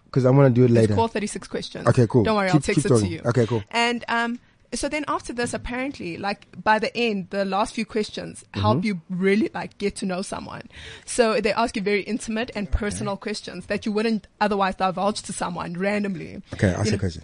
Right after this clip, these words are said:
Speaker 2: no, I'm not asking you a
Speaker 1: You don't have
Speaker 2: question.
Speaker 1: to, like, I don't have to answer it truthfully 'cause
Speaker 2: Okay.
Speaker 1: we're not gonna date. So just
Speaker 2: Okay.
Speaker 1: let's see what kind of
Speaker 2: Okay,
Speaker 1: questions
Speaker 2: okay,
Speaker 1: there are.
Speaker 2: let me,
Speaker 1: Like,
Speaker 2: let me,
Speaker 1: especially the
Speaker 2: let me
Speaker 1: intimate
Speaker 2: get
Speaker 1: ones.
Speaker 2: to the end, okay? You just, wa-, I know what kind of questions you want, and I don't think tho-, those are the kind of intimate questions they're asking, okay?
Speaker 1: What kind of questions do I want?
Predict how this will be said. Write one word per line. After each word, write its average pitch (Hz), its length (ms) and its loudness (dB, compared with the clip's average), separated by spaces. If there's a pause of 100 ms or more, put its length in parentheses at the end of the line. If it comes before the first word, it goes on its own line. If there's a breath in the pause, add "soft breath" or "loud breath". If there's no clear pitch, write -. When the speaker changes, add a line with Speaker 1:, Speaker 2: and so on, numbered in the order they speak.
Speaker 2:
no, 208 340 -2
I'm 214 140 -8
not 226 100 -12
asking 220 280 -14
you 196 80 -12
a - 20 -16
Speaker 1:
You - 80 -18
don't 175 100 6
have 214 120 8
Speaker 2:
question. - 160 -6
Speaker 1:
to, 165 40 0
like, 151 160 0
I 156 60 -2
don't 175 100 4
have 202 140 2
to - 160 -8
answer 143 260 2
it 120 80 -2
truthfully 123 400 0
'cause 117 160 -2
Speaker 2:
Okay. - 80 -2
Speaker 1:
we're 127 60 4
not 135 140 4
gonna 139 140 2
date. 107 380 4 (240 loud breath)
So 147 120 -4
just 185 160 -2
Speaker 2:
Okay. 180 80 4
Speaker 1:
let's 190 100 4
see 202 160 2
what 160 120 6
kind 180 200 4
of - 60 4
Speaker 2:
Okay, - 100 -10
Speaker 1:
questions 175 240 4
Speaker 2:
okay, - 40 2
Speaker 1:
there 190 80 2
are. 180 40 6
Speaker 2:
let 107 80 2
me, 107 60 0
Speaker 1:
Like, 135 100 6
Speaker 2:
let 127 60 0
me, - 20 2
Speaker 1:
especially 180 340 4
the - 0 -
Speaker 2:
let - 40 0
me 151 40 0
Speaker 1:
intimate 165 220 2
Speaker 2:
get 117 80 0
Speaker 1:
ones. - 140 -2
Speaker 2:
to 254 100 -14
the 262 160 -8
end, 247 340 -8
okay? 214 320 -10 (200 soft breath)
You 392 80 -2
just, 605 140 -10
wa-, - 140 -6
I 196 80 2
know 466 140 -2
what 262 160 0
kind 240 120 0
of 226 60 -2
questions 220 320 0
you 185 80 -2
want, 170 320 -6
and 202 100 -4
I 214 60 0
don't 269 220 -2
think 254 180 -4
tho-, 190 220 -2
those 190 200 0
are 190 40 -6
the 190 100 -6
kind 196 180 -6
of 185 100 -6
intimate 185 340 -8
questions 180 260 -8
they're - 100 -10
asking, - 480 -14
okay? - 220 -6
Speaker 1:
What 170 140 4
kind 175 120 4
of 170 60 6
questions 165 220 2
do 170 100 2
I 175 40 4
want? 127 280 2